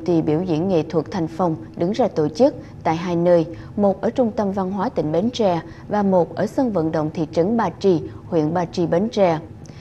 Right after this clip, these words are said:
Theo tờ quảng cáo, chương trình chúc mừng năm mới hai ngàn mười ba này có sự góp mặt của các ngôi sao như Cẩm Ly, Đàm Vĩnh Hưng, Danh hài Hoài Linh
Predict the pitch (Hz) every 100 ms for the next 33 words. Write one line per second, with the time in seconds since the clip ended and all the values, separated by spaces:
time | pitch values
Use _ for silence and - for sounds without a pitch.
0 | - - 311 302 202 165 151 165 - 180
1 | 294 - - 294 285 240 170 156 339 254
2 | 156 170 170 160 160 254 294 247 175 160
3 | 151 170 170 170 156 156 - - 285 370
4 | 214 151 226 302 190 - 156 - 311 277
5 | 180 160 190 165 160 165 160 147 165 208
6 | 190 - - - 185 156 156 175 233 196
7 | 165 - - 240 277 254 185 165 160 151
8 | 175